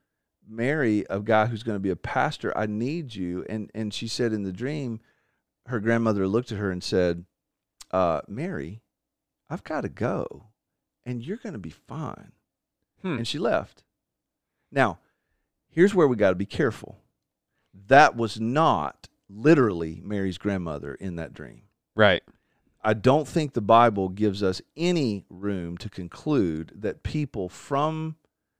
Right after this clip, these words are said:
Speaker 1: eternity can come and visit us in dreams.
Speaker 2: Okay. Yep. Yep.
Speaker 1: I think that would be to, to, to, to conclude that we might be able to put ourselves in a dream state or, or in a dream state communicate with those who have crossed over.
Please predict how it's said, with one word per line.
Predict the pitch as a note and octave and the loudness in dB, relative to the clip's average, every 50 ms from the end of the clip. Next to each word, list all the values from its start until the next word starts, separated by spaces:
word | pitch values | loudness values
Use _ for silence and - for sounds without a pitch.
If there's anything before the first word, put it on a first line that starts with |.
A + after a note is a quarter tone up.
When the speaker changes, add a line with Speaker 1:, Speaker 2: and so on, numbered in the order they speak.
| _ _ _ _ _ _ _ _ _ | _ _ _ _ _ _ _ _ _
Speaker 1:
eternity | A#2 A2 G#2 - - - D#3+ E3 D#3+ C#3 A2 - - G#2 F2+ F#2 G2 _ | -6 -6 -6 -6 -8 -6 -4 -4 -4 -4 -4 -6 -8 -10 -12 -12 -16 _
can | - - A2 G2 | -10 -8 -8 -8
come | - - - - C#3 B2 A#2 G#2+ | -8 -10 -8 -4 -4 -4 -2 -4
and | G2+ F#2+ F2+ | -4 -6 -6
visit | G2 A2 A2+ A2 G#2+ G#2+ F#2 | -4 -2 -2 -2 -2 -4 -4
us | F#2+ F#2+ F#2 F#2 - - | -2 -4 -4 -4 -6 -8
in | F2+ F#2 F#2 | -10 -10 -10
dreams. | F2 G2 F#2+ F2+ E2 C#2+ - - _ _ _ _ _ _ _ _ _ _ _ _ _ - | -10 -10 -12 -12 -12 -16 -20 -20 _ _ _ _ _ _ _ _ _ _ _ _ _ 2
Speaker 2:
Okay. | C3+ A#2+ - - _ | 2 2 2 -2 _
Yep. | - A#2 G#2+ B2 C#3 - _ _ _ _ _ | 0 2 2 2 2 -2 _ _ _ _ _
Yep. | G#2 G2+ A2 - - _ _ _ _ _ _ _ - | 0 2 2 2 0 _ _ _ _ _ _ _ -8
Speaker 1:
I | G#2 | -6
think | - - C3 A#2+ G#2+ | 0 0 0 2 6
that | A#2 C3 D#3+ F#3 D3 | 8 8 8 8 6
would | D3+ C#3+ B2+ A#2 | 2 -2 0 2
be | B2 B2+ B2 A#2 A2+ A2+ A2 G#2+ - - - - - - | 2 4 4 6 6 4 2 0 -4 -10 -20 -20 -14 -6
to, | - C3+ - | -4 -4 -4
to, | A2+ - C#3+ C3 A#2 - - - - _ _ | -2 0 2 2 2 2 -2 -8 -20 _ _
to, | - C#3+ A#2+ | -4 -4 -4
to | G#2+ - - C3+ | -4 -6 -6 -8
conclude | - - C3 A#2+ A2+ - - - F3+ F#3+ G3+ G3+ F#3+ F#3 F3 D3 B2 | -4 -2 -2 -4 -4 -6 -6 0 2 4 6 6 6 6 4 6 6
that | B2 G2 G#2 | 4 4 6
we | B2+ C#3+ D3+ | 4 2 2
might | D3 C#3+ C#3 A2+ G#2+ | 4 4 2 2 2
be | B2 B2+ B2+ | 4 4 6
able | B2 B2 A#2 A2+ G#2+ | 6 6 4 2 0
to | - - A#2 | -2 -4 -6
put | G2+ - - D#3 C#3+ | -8 -2 0 2 4
ourselves | C3+ B2 A#2 - - C3+ B2 A#2+ A2+ A2+ | 4 4 4 2 2 2 2 2 2 0
in | G#2+ G2+ | -2 -2
a | G2 | -4
dream | F#2+ A2 A2+ A2+ A2+ A2 | -4 -4 -2 -2 -2 -2
state | G#2+ - - B2 A2+ A2 A2 G#2 G2+ | -4 -2 2 4 4 6 6 4 2
or, | F#2+ F#2 | 0 0
or | - - G2+ G2+ | 0 0 -2 -2
in | - G#2+ B2+ C3 | 0 -2 -2 -2
a | B2 A2+ | -2 -2
dream | A2+ A#2 A2+ A2 G2+ | -2 -2 -2 -2 -2
state | - - - A2 G2 F2 | -2 0 0 0 0 0
communicate | - A2 G#2 G#2 A2 A#2+ B2 A#2+ - C3+ B2+ A#2 E2+ | -4 -4 -2 0 0 0 -2 0 0 2 2 2 0
with | G2 G#2 G2 - | -2 -4 0 2
those | A#2 A2 A2 G#2+ - | 2 2 2 2 0
who | - A#2+ G#2 G2 | -2 -2 0 2
have | G2+ G2 F2+ F#2 - | 0 0 -2 -4 -6
crossed | - - A2+ G#2+ G2+ - - - | 0 2 2 4 2 0 0 0
over. | G2+ G#2 A2 A#2 C3 E3 F3+ F3+ F3+ | 2 2 2 2 0 -2 -2 -2 -4